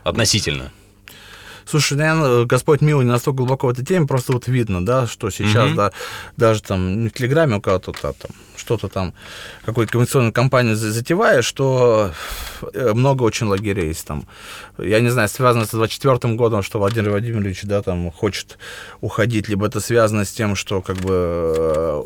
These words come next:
Speaker 2: всё меньше, да, там, историй, на которые можно влиять, и люди, как бы, просто дробятся там на какие-то
Speaker 1: Мгм,
Speaker 2: там
Speaker 1: мгм, мгм.
Speaker 2: вещи, либо все с этим перессорились. Но сейчас, как бы,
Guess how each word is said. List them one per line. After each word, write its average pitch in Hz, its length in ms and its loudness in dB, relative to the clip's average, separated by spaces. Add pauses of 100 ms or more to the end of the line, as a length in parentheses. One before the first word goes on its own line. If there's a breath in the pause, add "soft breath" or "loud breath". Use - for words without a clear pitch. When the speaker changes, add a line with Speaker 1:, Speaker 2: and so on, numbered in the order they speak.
Speaker 2:
всё - 160 -4
меньше, 123 380 0
да, 113 140 2
там, 101 220 -2
историй, 104 360 -4
на 104 80 -2
которые 107 300 -2
можно 107 280 0
влиять, 101 440 0
и - 20 -6
люди, 104 220 -2
как 98 140 -4
бы, 107 80 -6
просто 113 220 0
дробятся 117 600 2
там 80 240 -6
на 90 100 -4
какие-то 101 260 0
Speaker 1:
Мгм, 107 80 -4
Speaker 2:
там 92 120 -4
Speaker 1:
мгм, 98 400 -2
мгм. 90 120 -4
Speaker 2:
вещи, 151 260 4
либо 110 120 0
все 120 160 0
с - 100 -4
этим 110 160 0
перессорились. 113 540 0
Но 101 100 -2
сейчас, 151 360 0
как 117 140 -4
бы, 110 200 0